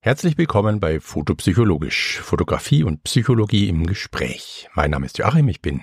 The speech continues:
Psychologe und bespreche mit Interviewgästen und Experten einmal im Monat Themen im Bereich der Fotopsychologie. Dazwischen gibt es immer ein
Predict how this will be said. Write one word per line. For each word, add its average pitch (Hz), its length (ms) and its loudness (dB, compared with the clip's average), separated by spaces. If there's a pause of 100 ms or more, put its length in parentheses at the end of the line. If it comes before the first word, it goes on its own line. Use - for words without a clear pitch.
(140)
Psychologe 151 720 0
und - 300 -4 (560)
bespreche 165 440 2
mit 127 160 4
Interviewgästen 113 960 0
und 95 220 -2
Experten 80 840 -2
einmal 78 340 0
im 71 80 -4
Monat 69 500 -8
Themen 143 340 4
im 143 140 2
Bereich 73 480 -2
der 127 340 0
Fotopsychologie. - 960 -4 (480)
Dazwischen - 380 2
gibt - 180 -4
es - 100 -4
immer 80 120 2
ein 76 180 -2